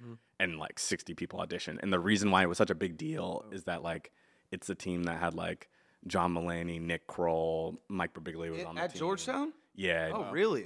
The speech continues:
Speaker 2: James Murray from Impractical Jokers was
Speaker 1: Wow.
Speaker 2: on the team.
Speaker 1: I know D C has a big, like, comedy scene, I feel like.
Speaker 2: Yeah. And
Speaker 1: Yeah.
Speaker 2: those are, th-, so those are all alumni of
Speaker 1: Yeah.
Speaker 2: the team, right? So, like, people which I like to clarify, that does not mean, I, like, 'cause you got on the team that that is who you're gonna be. But people like to associate that, right?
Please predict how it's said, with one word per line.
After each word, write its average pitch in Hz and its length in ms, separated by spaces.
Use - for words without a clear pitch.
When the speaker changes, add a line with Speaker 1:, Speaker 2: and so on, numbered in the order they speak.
Speaker 2:
James 95 400
Murray 92 340
from 90 180
Impractical 85 400
Jokers 85 460
was - 80
Speaker 1:
Wow. 98 80
Speaker 2:
on - 80
the 85 60
team. 85 260
Speaker 1:
I 147 60
know 220 100
D 156 160
C 160 80
has 143 120
a 120 60
big, 117 240
like, 107 200
comedy 107 400
scene, 107 320
I - 60
feel - 220
like. 98 100
Speaker 2:
Yeah. 80 340
And 120 100
Speaker 1:
Yeah. 113 40
Speaker 2:
those 120 200
are, 123 80
th-, 107 260
so 101 140
those 110 180
are 107 80
all 92 200
alumni 87 500
of - 80
Speaker 1:
Yeah. 104 140
Speaker 2:
the - 80
team, 101 320
right? 92 160
So, 110 100
like, 98 180
people 120 520
which 113 260
I 92 200
like 98 180
to 98 100
clarify, 82 600
that 95 120
does 98 140
not 104 240
mean, 90 400
I, 85 220
like, 82 280
'cause 104 140
you 98 60
got 101 120
on 95 80
the 92 40
team 90 220
that 87 120
that 92 200
is 90 160
who 101 140
you're 85 160
gonna 85 160
be. 143 160
But - 240
people 107 200
like 98 140
to 95 80
associate 87 540
that, - 180
right? 85 220